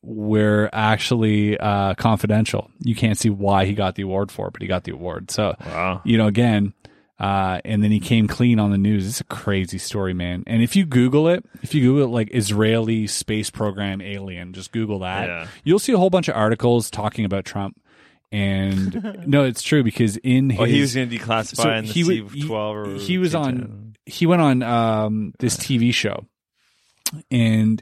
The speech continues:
Speaker 1: he's in, he's eighty-seven. Um, and he's like, "Um, I got nothing."
Speaker 2: Same age as Joe Biden.
Speaker 1: Yeah, he's like, "I got nothing left to hold back.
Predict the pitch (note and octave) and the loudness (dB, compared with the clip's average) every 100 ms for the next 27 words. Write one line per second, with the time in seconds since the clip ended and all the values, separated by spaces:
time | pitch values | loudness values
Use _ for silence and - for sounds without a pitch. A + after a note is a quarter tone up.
0 | _ - - D3 D3 C3+ - C3+ B2 A#2+ | _ -16 -4 2 2 2 0 0 2 2
1 | A#2 B2 A2+ A2+ A2 - A2 G2 G2 G2 | 2 0 -2 -2 -2 0 0 2 0 -4
2 | _ _ _ _ _ _ _ _ _ - | _ _ _ _ _ _ _ _ _ -10
3 | G2 F#2+ F#2 F2+ E2+ A2 E3 - _ _ | -4 -2 -2 -2 -6 -10 -16 -20 _ _
4 | _ - - A2 G#2 A2 G#2 - G2 C2 | _ -12 0 2 2 0 -2 -4 -4 -2
5 | A2 A2+ G#2+ G2 G#2+ G#2 G2 F#2+ G2+ F2 | -2 0 0 2 2 2 0 -2 -2 -2
6 | E2 E2+ F#2+ A#2+ A2+ G#2 F#2+ G2 G2+ G2+ | -6 -8 -8 0 2 2 0 0 0 2
7 | G#2 A2 A2+ A2+ C3 - A#2+ A#2+ C3 - | 2 2 2 2 2 0 0 2 0 -6
8 | - - B2+ A2+ G2 - C#3 B2 A2+ G2 | -10 -2 2 2 0 0 2 2 0 -6
9 | G2 - | -10 -18